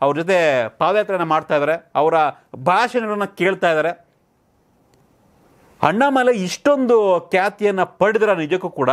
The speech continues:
ಕಡಿಮೆ ಅವಧಿಯಲ್ಲಿ? ಇದೇ ಸುಬ್ರಮಣಿಯನ್ ಸ್ವಾಮಿ "ಎಲ್ಲಿದೆ ಬಿ ಜೆ ಪಿ ಅಂತ ಇದ್ರು, ಯಾರು ಅಣ್ಣಾಮಲೈ ಅಂತ ಇದ್ರು,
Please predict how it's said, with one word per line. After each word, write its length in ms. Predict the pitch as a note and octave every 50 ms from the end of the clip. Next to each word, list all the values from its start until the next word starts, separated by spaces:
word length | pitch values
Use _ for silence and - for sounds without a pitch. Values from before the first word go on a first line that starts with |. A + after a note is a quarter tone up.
| D3+ D3 A#2 - - _ _
ಕಡಿಮೆ 300 | - D#3+ F3 F#3+ A3 A#3
ಅವಧಿಯಲ್ಲಿ? 760 | B3 A#3 G#3 F#3 F3 D#3 C#3+ C#3 A#2 A2 C3 D#3 D3+ G#2+ D#2+ - _ _ _ _ _ _ _ _ _ _ _ _ -
ಇದೇ 200 | D#3 G3+ A#3+ A#3
ಸುಬ್ರಮಣಿಯನ್ 480 | A#3+ - G#3 F3+ G3+ A3 A3 G#3+ G#3
ಸ್ವಾಮಿ 300 | F#3+ - G3+ F#3+ F#3+ G3+
"ಎಲ್ಲಿದೆ 380 | G3 F#3 G#3 A#3+ B3+ B3+ A#3 A#3+
ಬಿ 160 | F#3+ G3+ A3
ಜೆ 140 | G3 A3 G#3+
ಪಿ 120 | F#3 G#3
ಅಂತ 160 | G3+ G3 F3 G3
ಇದ್ರು, 320 | F#3 F3 C#3+ C3 A2+ - - -
ಯಾರು 340 | C#3 E3+ G3+ A3+ A#3+ B3 A#3+
ಅಣ್ಣಾಮಲೈ 420 | G3+ G3 G#3 G#3+ G#3+ G#3 G#3 G#3
ಅಂತ 220 | G3+ G3 F#3+ F3+ G#3
ಇದ್ರು, 440 | F#3+ F#3 E3 C#3+ A#2 G2 - _